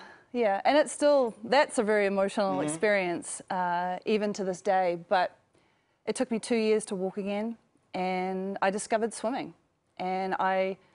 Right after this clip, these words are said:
Speaker 1: never in my wildest dreams would I imagine having done all the swims that I've done, uh, and many of them for charity. So that's something that's very important to me through this journey.
Speaker 2: Which leads us to
Speaker 1: <laughs>
Speaker 2: what you're doing now, from
Speaker 1: Yes.
Speaker 2: one crazy swim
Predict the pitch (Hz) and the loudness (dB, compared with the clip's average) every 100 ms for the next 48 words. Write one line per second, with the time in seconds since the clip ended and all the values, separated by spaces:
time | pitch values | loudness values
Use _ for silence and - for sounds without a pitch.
0 | _ _ 247 262 262 226 208 196 202 208 | _ _ 0 2 2 2 2 2 4 4
1 | 208 196 - 196 190 175 175 185 180 175 | 2 -2 -2 -2 0 -2 -4 -4 -2 -2
2 | 180 180 180 185 175 175 180 - _ _ | 0 -2 -2 -4 -4 -4 -6 -12 _ _
3 | _ _ _ _ - 208 196 202 202 196 | _ _ _ _ -2 0 2 4 4 0
4 | 185 - 190 185 185 175 185 170 170 175 | -2 -4 -4 0 -2 0 -2 -2 -2 -6
5 | - 185 175 180 - 202 214 220 202 202 | -6 -4 -4 -4 -2 -2 0 0 -2 -4
6 | 190 202 208 233 185 - - _ _ _ | -4 -4 -2 -2 -2 -8 -20 _ _ _
7 | _ - - 175 170 170 _ 202 - 190 | _ -10 -4 -2 -2 -8 _ -6 -4 -6
8 | 196 180 170 185 185 180 180 170 - 175 | -6 -8 -4 -2 -2 -2 -4 -6 -6 -8
9 | 170 - 170 170 - 170 165 151 - _ | -8 -6 -6 -6 -8 -6 -6 -8 -14 _
10 | - 139 143 202 302 233 226 226 - 202 | -6 -6 -4 0 0 0 -2 -4 -2 2
11 | 190 185 180 233 196 190 208 - 156 262 | 4 4 2 0 -2 -4 -6 0 4 4
12 | 262 220 175 202 196 175 165 151 120 - | 2 -4 0 2 2 2 2 2 0 0
13 | 156 208 202 269 302 - 269 269 220 233 | 0 2 4 4 2 2 2 2 0 -4
14 | - 220 208 208 | -4 -2 0 -2